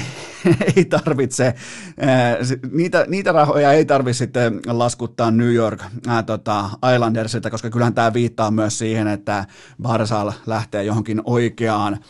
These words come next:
organisaatioon tuossa vaiheessa, vaikka ei mulla sinänsä ole mitään Islandersia vastaan, mutta kyllähän se lähtevien ovi, lähtevien laituri, niin kyllähän se on aika vakuuttava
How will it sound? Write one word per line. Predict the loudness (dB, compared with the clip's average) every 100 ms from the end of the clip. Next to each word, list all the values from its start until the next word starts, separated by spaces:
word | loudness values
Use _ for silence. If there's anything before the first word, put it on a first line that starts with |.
| -10
organisaatioon | 0 2 2 0 -2 0 -2 -2 -4 -2
tuossa | -2 -2 -2 0
vaiheessa, | 0 0 -2
vaikka | -6 -4
ei | -2
mulla | -2
sinänsä | -2 0 0
ole |
mitään | 0 0 2 4
Islandersia | 2 0 -2 -2
vastaan, | 2 0 0 -4 -2
mutta | -4 -2 -2 -2 -8 _ _ _ -20 -20 -20 -20 -20 _ _ -20 -6
kyllähän | -2 0 0
se | 2
lähtevien | 0 0 0 2 2
ovi, | 2 2 0 -2 -2
lähtevien | -4 -2 -2 0 2
laituri, | 2 2 0 -2 -4 -4
niin | -6 -2
kyllähän | -2 0 0
se | 0
on | 0
aika | 0 0
vakuuttava | 0 0 -2 -4 -4 -4 -4